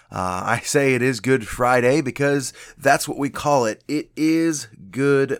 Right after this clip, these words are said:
Friday. It is really just a time for us to just remember all that Christ has done and how good it is. Well, if you listened last Sunday during my sermon at Licking River Baptist Church, we actually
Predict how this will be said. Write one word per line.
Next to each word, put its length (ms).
Friday. 880
It 220
is 180
really 380
just 240
a 40
time 480
for 280
us 320
to 240
just 260
remember 720
all 400
that 240
Christ 420
has 160
done 540
and 140
how 180
good 400
it 200
is. 540
Well, 120
if 120
you 140
listened 680
last 480
Sunday 680
during 400
my 140
sermon 440
at 80
Licking 240
River 200
Baptist 480
Church, 260
we 160
actually 460